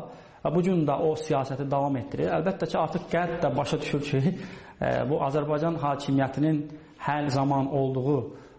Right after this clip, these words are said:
e, tələyə düşməmək üçün indiki məqamda Qərb daha çox Azərbaycan hakimiyyətindən demokratiya və insan haqları məsələsinin,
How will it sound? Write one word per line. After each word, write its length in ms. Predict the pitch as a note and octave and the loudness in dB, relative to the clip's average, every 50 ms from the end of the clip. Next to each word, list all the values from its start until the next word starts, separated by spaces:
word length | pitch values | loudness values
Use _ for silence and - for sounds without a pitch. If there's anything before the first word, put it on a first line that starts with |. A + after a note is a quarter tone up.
| _ - | _ -2
e, 140 | C3 B2 A#2+ A#2+ A#2 A#2 - - - - - - - - - | 0 2 4 2 2 0 -4 -12 -14 -18 -20 -20 -14 -6 -2
tələyə 320 | D#3 D3+ D3+ D#3 D#3 D#3 | 0 2 2 2 2 2
düşməmək 420 | F3 - - D3+ C3+ C3 C3 B2+ B2+ | 0 0 0 0 2 2 2 0 0
üçün 260 | - D#3 F3 G3 G3+ G#3 - - - - - - - - | 0 -2 0 0 0 -2 -6 -12 -16 -18 -20 -18 -6 0
indiki 300 | D#3+ D#3+ E3+ E3 D#3+ G3 | 2 2 2 2 2 2
məqamda 520 | G3+ F#3+ F3 E3+ E3 D#3+ D#3+ D#3+ F3+ F#3+ F#3 F3+ F3+ | 2 2 2 2 0 0 2 2 0 0 0 0 0
Qərb 240 | F3 F3 F3 - | 0 0 0 -2
daha 180 | E3+ C#3+ D#3 D#3+ | -4 -2 -2 0
çox 220 | - E3+ - E3 | -2 -2 -2 -2
Azərbaycan 400 | C#3 D3 C#3 C#3+ C#3 D#3 D#3+ D3 | 0 0 0 0 0 0 2 2
hakimiyyətindən 880 | C#3 C3 - - C#3 C3+ C3+ C3+ C3 - C#3+ C#3+ D3 E3 F3 F3 D#3+ C#3+ | 0 0 0 2 2 2 4 2 2 0 0 0 2 2 2 0 0 0
demokratiya 500 | D3+ D3 C#3+ C#3+ - E3 E3 E3 C3+ C3+ | 2 0 0 0 0 -2 -2 -2 -2 -4
və 80 | - D#3 D3+ | 0 0 0
insan 240 | C#3+ - D3 C#3+ C#3 | 2 2 0 0 0
haqları 260 | - C3 B2 A#2+ A#2+ A#2+ | 0 -2 -2 0 0 -2
məsələsinin, 580 | A2+ - A#2+ A#2+ A#2 - B2+ C3 C#3 D3 D#3+ | -2 0 0 0 0 0 0 2 2 0 0